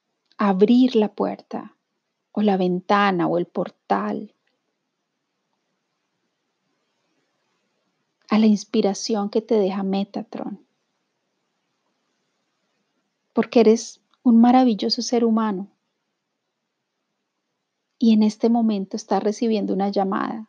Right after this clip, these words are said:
gracias a este arcángel. Toda genialidad procede de la fuente.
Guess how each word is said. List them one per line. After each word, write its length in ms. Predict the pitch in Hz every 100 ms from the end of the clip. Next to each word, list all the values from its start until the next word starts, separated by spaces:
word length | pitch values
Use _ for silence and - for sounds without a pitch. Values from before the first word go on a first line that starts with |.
| _
gracias 400 | 190 185 - 185
a 40 |
este 200 | 208 -
arcángel. 560 | 180 - 190 - - - _ _ _ _ _ _ _ _ _ _ _ _ _ _ _ _
Toda 260 | - 233 254
genialidad 840 | - 269 254 240 208 202 196 269 _ _ _ _
procede 400 | - 220 - 185
de 100 | 185
la 140 | 185 190
fuente. 420 | - - - _